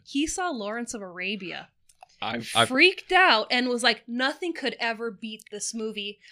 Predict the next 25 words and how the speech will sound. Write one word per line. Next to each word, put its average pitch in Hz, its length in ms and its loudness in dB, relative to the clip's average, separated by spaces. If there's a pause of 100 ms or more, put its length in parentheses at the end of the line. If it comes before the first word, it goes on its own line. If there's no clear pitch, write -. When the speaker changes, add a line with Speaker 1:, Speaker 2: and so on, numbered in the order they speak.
Speaker 1:
I 240 480 6 (100)
have, 220 180 -10 (100)
I 226 60 -2
quit. 320 400 4 (340)
Speaker 2:
I 120 80 10
have 113 120 10 (100)
Speaker 1:
I 233 140 10
Speaker 2:
heard 254 180 12
Speaker 1:
give 269 160 10
up 269 260 4
my 240 220 6
passion, 277 600 6
my 220 140 6
love 220 380 0
for 202 140 -8
film." 294 520 2 (180)
Speaker 2:
I - 160 2
have 117 120 4
heard 131 500 6
this 131 180 6
story 120 400 8
before 107 500 4
in 107 180 -2
Spielberg 120 500 6
interviews, 104 680 2